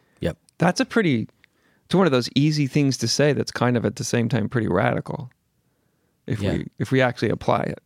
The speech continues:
Speaker 2: Yeah. I mean, I think that's how these things developed over thousands and thousands of years of storytelling. What was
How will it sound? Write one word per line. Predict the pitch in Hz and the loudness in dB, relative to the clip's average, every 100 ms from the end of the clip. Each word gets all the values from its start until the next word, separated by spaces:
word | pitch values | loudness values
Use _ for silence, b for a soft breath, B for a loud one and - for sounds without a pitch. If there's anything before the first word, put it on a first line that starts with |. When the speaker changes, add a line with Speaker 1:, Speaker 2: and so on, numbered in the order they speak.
| _ | _
Speaker 2:
Yeah. | 180 - - - | -4 -2 -4 -4
I | 151 | -2
mean, | 151 160 | 2 4
I | 147 | 4
think | 180 202 | 4 2
that's | 135 135 | 2 2
how | 143 135 | 2 2
these | 131 123 | 2 0
things | 139 127 | 2 0
developed | 117 110 120 175 - - - | 0 2 2 2 -2 -10 -6
over | 123 120 117 113 - b b b b - | 0 0 2 -2 -4 b b b b -20
thousands | - - 139 156 170 165 | 0 2 4 2 0 0
and | 156 127 | 0 -2
thousands | - 135 135 143 143 127 | 0 2 4 2 0 0
of | 120 | 0
years | 113 127 156 117 | 2 2 2 0
of | 113 | -2
storytelling. | - - 127 151 143 120 113 110 113 | -2 0 2 2 0 0 0 2 2
What | 123 - | 0 0
was | 123 | -2